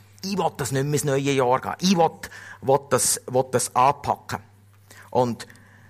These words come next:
ähm, vielleicht ist auch dran, dass ihr eine Seelsorge in Anspruch nehmt. Auf unserer Homepage kann man sich anmelden. Ähm, und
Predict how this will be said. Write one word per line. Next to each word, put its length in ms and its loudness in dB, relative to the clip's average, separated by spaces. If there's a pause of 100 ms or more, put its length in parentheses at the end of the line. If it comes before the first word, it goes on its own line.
(100)
ähm, 480 4 (420)
vielleicht 260 2
ist 180 -2
auch 200 4
dran, 480 4 (1300)
dass 260 -2
ihr 60 -2
eine 120 0
Seelsorge 640 2 (440)
in 100 4
Anspruch 440 4
nehmt. 280 2
Auf 100 -2
unserer 280 4
Homepage 360 6
kann 200 0
man 100 -2
sich 120 -4
anmelden. 580 6 (1200)
Ähm, 440 2
und 460 -2